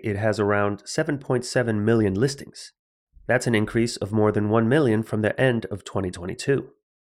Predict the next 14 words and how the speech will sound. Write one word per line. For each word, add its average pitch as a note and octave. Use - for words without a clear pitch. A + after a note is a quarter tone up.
The A2+
company A2+
ended D3
twenty G#2+
twenty-three C3
with A#2+
a G#2
roster B2
of A2+
more A#2
than A2
five A#2
million G2
hosts, D#3